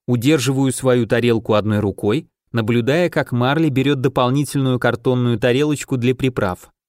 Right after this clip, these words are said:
Она аккуратно распределяет по ней кетчуп, горчицу, майонез, положив между ними ломтики картошки фри,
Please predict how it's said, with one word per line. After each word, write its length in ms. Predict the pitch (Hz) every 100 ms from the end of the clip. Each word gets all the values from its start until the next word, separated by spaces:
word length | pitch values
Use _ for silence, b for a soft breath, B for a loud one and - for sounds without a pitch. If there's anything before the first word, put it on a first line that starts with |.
| _ _ _ _ -
Она 360 | 120 123 196
аккуратно 500 | 202 185 180 202 180
распределяет 680 | 165 - 143 131 151 147 135
по 80 | 131
ней 220 | 131 123
кетчуп, 440 | - 190 - 156
горчицу, 600 | 110 107 107 - 190 -
майонез, 560 | 117 110 101 143 175 - _ _ _ _
положив 420 | 131 143 139 156
между 280 | 151 143 131
ними 240 | 143 143
ломтики 520 | 135 135 143 - 123 123
картошки 540 | 127 - 135 - 117
фри, 320 | - 151 180